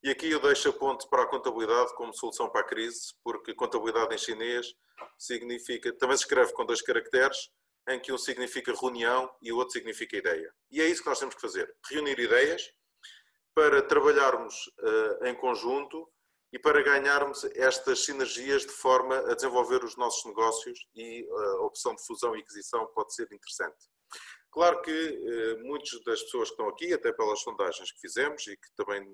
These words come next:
gostaria de agradecer, Hugo, porque nos permitiu perceber um bocadinho as pessoas que estão connosco. Eu tentei responder que não percebia nada disto, mas o sistema não deixou.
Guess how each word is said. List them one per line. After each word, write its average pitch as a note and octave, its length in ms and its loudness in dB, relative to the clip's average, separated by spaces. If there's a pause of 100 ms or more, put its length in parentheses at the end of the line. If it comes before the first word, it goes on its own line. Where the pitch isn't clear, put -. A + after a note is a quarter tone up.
gostaria G2+ 400 -6
de F#2 80 -6
agradecer, F#2+ 460 0
Hugo, B2 200 -6 (100)
porque - 220 -16
nos G2+ 120 -12
permitiu G2+ 460 -12
perceber - 520 -6 (400)
um G#2+ 60 -16
bocadinho G2+ 600 -8
as F#2+ 80 -4
pessoas G2+ 300 -4
que - 100 -10
estão F#2+ 180 -6
connosco. A2+ 480 -4
Eu G2+ 60 0
tentei B2 260 0
responder A2 560 -4
que A2+ 100 -14
não G#2 120 -4
percebia G#2 360 -6
nada G2 280 -2
disto, G#2 260 -10
mas G2 180 -10
o F#2+ 60 -12
sistema F2+ 340 -6
não F2 140 -14
deixou. C3 340 -6